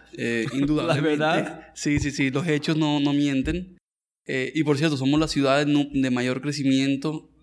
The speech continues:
Speaker 1: en Colombia en estos momentos. Entonces
Speaker 2: Wo, wo, wo, wo, wo. ¿Otra vez?
Speaker 1: No, ya, ya. Sí, sí, sí. O sea, a-, ahorita que salgas te voy a mostrar todos los edificios y todas las cosas que están construyendo y cómo está avanzando la ciudad.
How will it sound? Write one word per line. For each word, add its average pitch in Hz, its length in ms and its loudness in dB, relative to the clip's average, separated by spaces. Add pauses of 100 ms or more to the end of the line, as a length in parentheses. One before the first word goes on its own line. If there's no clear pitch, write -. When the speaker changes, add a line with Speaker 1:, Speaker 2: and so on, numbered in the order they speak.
(160)
Speaker 1:
en 131 180 0
Colombia 131 540 0
en 127 60 -2
estos 127 180 -8
momentos. 120 480 -6 (720)
Entonces 117 500 -2
Speaker 2:
Wo, 147 100 0
wo, 139 140 0
wo, 135 100 2
wo, 127 120 2
wo. 113 320 -2 (220)
¿Otra 139 280 -2
vez? 208 320 -2 (380)
Speaker 1:
No, 139 320 -2
ya, 185 200 0
ya. 175 320 -6 (360)
Sí, 175 180 0
sí, 180 80 -4
sí. 170 260 -4
O - 40 -18
sea, 165 260 0 (720)
a-, - 140 -4
ahorita 151 240 6
que 202 80 4
salgas 180 320 2
te 156 80 0
voy 143 80 4
a 151 40 0
mostrar 170 280 0
todos 165 160 2
los 175 100 0
edificios 151 480 2
y 143 40 0
todas 135 160 0
las 151 100 -2
cosas 147 220 -2
que - 20 -4
están 135 180 -2
construyendo 135 580 2
y 143 60 2
cómo 127 200 0
está 143 120 -6
avanzando 131 440 0
la 131 100 2
ciudad. 123 420 -4